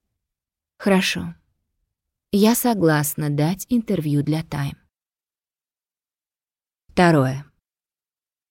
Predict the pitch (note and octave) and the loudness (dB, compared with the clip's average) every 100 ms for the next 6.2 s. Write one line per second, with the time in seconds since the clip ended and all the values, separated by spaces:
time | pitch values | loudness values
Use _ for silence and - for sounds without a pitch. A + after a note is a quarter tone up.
0 | _ _ _ _ _ _ _ _ _ _ | _ _ _ _ _ _ _ _ _ _
1 | - G#3 G3+ G3+ F#3 F#3+ A3+ A#3 G3 F#3 | -4 2 4 4 4 4 4 2 0 -4
2 | - E3 F3 F3+ F3 E3+ E3 A3 A3 - | -2 -2 0 0 0 -2 -4 -6 -6 -4
3 | F3+ - _ _ _ _ - G3+ F#3+ - | -6 -6 _ _ _ _ 0 2 4 2
4 | F#3 A3 A#3+ G#3 F#3+ F3 D#3+ E3 E3+ - | 2 2 0 0 2 2 2 0 -4 -4
5 | F#3 - - D#3 D#3 D#3 D#3+ D#3 D#3 C#3+ | -4 -4 -2 -2 0 -2 -2 -2 -2 -2
6 | C#3 | -4